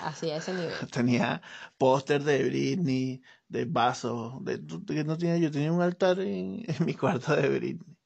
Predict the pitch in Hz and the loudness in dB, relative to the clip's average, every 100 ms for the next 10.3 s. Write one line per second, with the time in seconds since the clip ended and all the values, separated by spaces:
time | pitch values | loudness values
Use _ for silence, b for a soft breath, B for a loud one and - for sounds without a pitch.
0 | - 170 160 - 160 143 _ B B B | -10 -6 -6 -6 -10 -10 _ B B B
1 | B B 180 - - - - - - - | B B -2 -2 -8 -6 -12 -12 -14 -16
2 | - 180 170 - 151 _ _ _ 233 - | -4 -4 -4 -6 -10 _ _ _ -4 0
3 | 302 - 330 - - 254 - 190 185 180 | 0 0 -6 -6 -10 -10 -4 0 2 4
4 | 180 190 202 214 208 175 180 196 196 202 | 4 2 0 -2 0 0 0 -2 -2 -2
5 | 196 208 196 175 170 180 165 170 170 156 | 0 -2 -2 -4 -2 -4 -2 -6 -6 -8
6 | 165 170 175 165 180 175 175 160 160 170 | -8 -6 -6 -6 -6 -4 -6 -6 -6 -10
7 | b b b _ - 165 170 160 156 156 | b b b _ -8 -4 -2 -4 -4 -4
8 | 160 185 - 214 208 208 196 208 208 240 | -2 -2 -2 0 0 0 2 2 2 0
9 | 247 185 190 196 220 220 202 170 165 180 | -2 -4 -2 -2 -4 -6 -6 -8 -4 -4
10 | 165 147 139 | -4 -10 -16